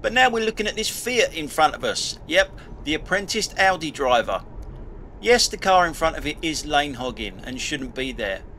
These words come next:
But two wrongs don't make a right. They never do. Now in this clip, you'll see on the floor in a minute, there is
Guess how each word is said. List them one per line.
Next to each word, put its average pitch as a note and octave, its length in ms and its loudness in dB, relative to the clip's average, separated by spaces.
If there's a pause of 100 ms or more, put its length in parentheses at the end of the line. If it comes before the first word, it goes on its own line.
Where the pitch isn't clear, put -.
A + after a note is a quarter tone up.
But - 200 -12
two F3+ 240 -4
wrongs C#3+ 320 -2
don't C#3 300 -4
make C3+ 260 -6
a D3 60 -10
right. G#2+ 320 -2 (200)
They A2 120 -6
never E3 320 0
do. G3 360 2 (4000)
Now G#3 160 0
in G#3+ 100 -2
this A3 180 0
clip, D#3+ 300 -4 (140)
you'll F3 100 -2
see C4+ 260 -2
on A#3+ 140 -2
the G#3 60 -4
floor E3+ 360 0
in B2 60 -2
a A#2 60 -4
minute, A2+ 340 -4
there F3 220 -2
is G3 160 -2